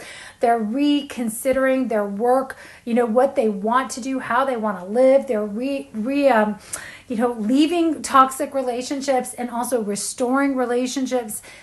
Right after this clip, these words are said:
There is so much beauty that happens out of these, these moments of contraction and pressure. And, you know, things are birthed after these contractions, right? The contractions come before the rebirth. So I know that we are in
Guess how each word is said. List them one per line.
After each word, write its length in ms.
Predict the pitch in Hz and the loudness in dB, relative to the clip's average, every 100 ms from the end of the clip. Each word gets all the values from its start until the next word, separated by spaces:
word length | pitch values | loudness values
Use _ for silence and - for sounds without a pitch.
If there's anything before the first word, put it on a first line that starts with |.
| - | -6
There 160 | 269 285 | 0 2
is 120 | 269 | 2
so 220 | - 269 | 2 2
much 300 | 277 294 - | 2 0 -4
beauty 280 | - 247 247 | -8 -6 -4
that 140 | 220 208 | -2 -2
happens 580 | - 214 214 196 196 - - - _ - - | -2 -2 -2 -6 -10 -16 -20 -20 _ -16 2
out 220 | 240 240 | 4 4
of 120 | 226 | 2
these, 260 | 208 214 - | -2 -4 -6
these 300 | 226 226 220 | -6 -4 0
moments 520 | 226 220 247 254 240 | 2 2 2 -4 -6
of 120 | 214 | -10
contraction 720 | - 220 - 240 202 208 - | -8 -8 -4 -2 -2 -4 -8
and 140 | 214 208 | -8 -6
pressure. 460 | - 208 208 220 | -4 -4 -4 -4
And, 240 | 190 190 170 _ _ _ _ _ _ | -2 -4 -8 _ _ _ _ _ _
you 80 | 240 | 2
know, 180 | 233 233 | 4 2
things 340 | - 285 277 | 0 0 2
are 120 | 254 | 2
birthed 580 | 208 - 233 220 196 - - - - - _ - | 0 0 0 0 -2 -12 -20 -20 -20 -20 _ 0
after 320 | 247 233 254 | 2 2 -2
these 180 | 214 220 | -2 -4
contractions, 960 | 208 220 - 208 202 - 226 226 262 | -4 -6 -2 -2 -2 -6 -12 -12 -12
right? 380 | 233 208 226 226 - - - | -6 -2 -2 -4 -12 -20 -10
The 100 | - | -8
contractions 680 | 214 254 233 233 226 240 220 | -6 -4 0 0 0 -6 -8
come 400 | - - 233 220 | -10 -4 -2 0
before 360 | 208 208 208 208 | -2 -6 -4 -4
the 120 | 202 | -2
rebirth. 560 | 202 196 208 196 202 196 | -4 -4 -4 -4 -6 -8
So 340 | - 233 214 | -4 -2 0
I 200 | 233 254 | 2 4
know 120 | 285 | 2
that 160 | 254 214 | 0 -2
we 140 | 220 | 0
are 160 | 226 208 | -2 -2
in 360 | 233 226 240 254 | -2 -2 -4 -6